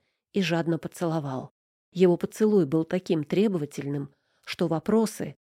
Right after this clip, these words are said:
которые начали формироваться в её голове, исчезли, как будто их никогда и не было. Дверь лифта со звоном открылась. Он взял её за руку, и она последовала за ним,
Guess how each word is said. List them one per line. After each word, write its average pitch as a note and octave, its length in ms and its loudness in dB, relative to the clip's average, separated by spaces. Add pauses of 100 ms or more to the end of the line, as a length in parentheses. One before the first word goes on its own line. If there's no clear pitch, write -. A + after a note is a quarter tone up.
(160)
которые A3 420 4
начали F3 420 0
формироваться F#3 840 -2
в D3+ 40 -6
её E3 300 -2
голове, E3 500 0 (180)
исчезли, D#3 720 -2 (360)
как G3+ 200 -6
будто C4+ 240 2
их E3 160 -2
никогда E3+ 380 -2
и F3+ 120 2
не E3 240 -2
было. A#2 360 -8 (840)
Дверь E3+ 320 4
лифта G3+ 420 0
со - 160 -4
звоном E3 420 0
открылась. C#3 680 -6 (360)
Он G3+ 200 4
взял E3 360 2
её D3+ 160 0
за F3+ 200 2
руку, G#3 400 -2 (520)
и G#3 80 4
она G#3+ 260 4
последовала D#3 720 -2
за D3+ 160 -2
ним, G3+ 340 0